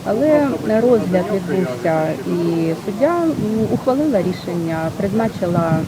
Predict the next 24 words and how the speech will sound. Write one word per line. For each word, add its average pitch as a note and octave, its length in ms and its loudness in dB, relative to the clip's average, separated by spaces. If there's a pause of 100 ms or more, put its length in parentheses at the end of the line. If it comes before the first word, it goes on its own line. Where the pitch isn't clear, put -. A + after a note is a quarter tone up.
(100)
аліменти A3 440 0
в G#3 40 -4
розмірі G3+ 420 0
двадцять F#3+ 280 -6
п'ять D3+ 180 -6
відсотків A#3+ 520 -6
від D#3 80 -4 (100)
всіх A3 180 -4
доходів. C#3 440 -4 (680)
Тому C#4 240 6 (720)
надіюся, B3 580 2 (120)
що A#3+ 320 6 (240)
він A3 280 2 (120)
не C#4+ 80 4
буде G3 500 4
відмовлятися G#3+ 720 4
сплачувати F#3 440 2
аліменти, C4 600 2 (580)
тому A#3 300 2 (120)
що G#3 200 2
дитина A#3+ 420 4
наша F#3 480 2
повинна F#3+ 720 0
достойно F#3 580 0